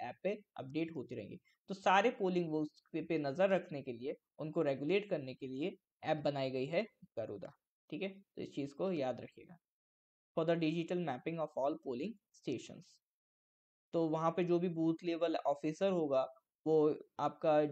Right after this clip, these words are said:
सारा data polling booth का, जो भी latitude, longitude, जो भी जानकारी चाहिए होगी, वो उस पे upload कर देगा। अब मेरा question ये है कि Election Commission of India ठीक है, इससे रिलेटेड कुछ क्वेश्चन डिस्कस करते हैं।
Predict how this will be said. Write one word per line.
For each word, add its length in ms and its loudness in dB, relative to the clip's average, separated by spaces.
सारा 340 4
data 360 2
polling 280 2
booth 160 -2
का, 340 -4
जो 160 0
भी 140 2
latitude, 500 -2
longitude, 440 -2
जो 180 0
भी 120 -2
जानकारी 420 -2
चाहिए 200 -6
होगी, 180 -6
वो 180 -2
उस 140 -10
पे 120 -6
upload 580 -6
कर 180 -4
देगा। 260 -14
अब 80 2
मेरा 300 6
question 380 0
ये 140 2
है 140 2
कि 120 4
Election 420 2
Commission 400 0
of 120 -2
India 200 -8
ठीक 100 -8
है, 120 -4
इससे 220 0
रिलेटेड 400 2
कुछ 140 -4
क्वेश्चन 340 -4
डिस्कस 380 -6
करते 240 -4
हैं। 80 -12